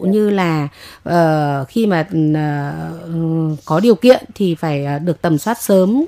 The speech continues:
các cái dị tật thai nhi. Bây giờ người ta đã có rất nhiều các cái phương pháp để phát hiện sớm dị tật thai nhi rồi và người ta đã làm được điều đấy. Thứ ba nữa là phải đi đăng ký quản lý thai nghén và khám thai theo đúng chỉ định của bác sĩ. Đấy.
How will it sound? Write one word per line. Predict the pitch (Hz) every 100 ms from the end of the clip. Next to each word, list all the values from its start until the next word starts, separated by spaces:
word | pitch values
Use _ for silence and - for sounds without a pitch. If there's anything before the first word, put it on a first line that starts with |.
| -
các | - 240 -
cái | 170 165
dị | 254
tật | - 190
thai | - 196
nhi. | 196 214 - _ - - - -
Bây | 220
giờ | 214
người | 175
ta | 196
đã | 202
có | - 190
rất | 226 285
nhiều | 233 175
các | 226 226
cái | 185
phương | - 214
pháp | - 277 294
để | 196 165 143 156
phát | 240 247
hiện | 220
sớm | - 175 214
dị | 233
tật | - 170
thai | 190
nhi | 190 190
rồi | 175 156 147 _ -
và | 175
người | 180
ta | 180
đã | 180
làm | 196 190 165
được | 160
điều | 151
đấy. | 151 147 220 - _ _ - - - -
Thứ | 220
ba | 240 247
nữa | 240 233 - -
là | 226 196 170 160
phải | - 180 147 131 185
đi | 208 220 220 214 208
đăng | - 214
ký | 196 196
quản | 202
lý | 151 156
thai | 196 196
nghén | 175 196
và | 202
khám | - 165
thai | 196 214 202
theo | 208 208
đúng | 214 262 392
chỉ | - 151
định | 170 -
của | 151
bác | 202
sĩ. | - 233 - _ _ - - - - -
Đấy. | 170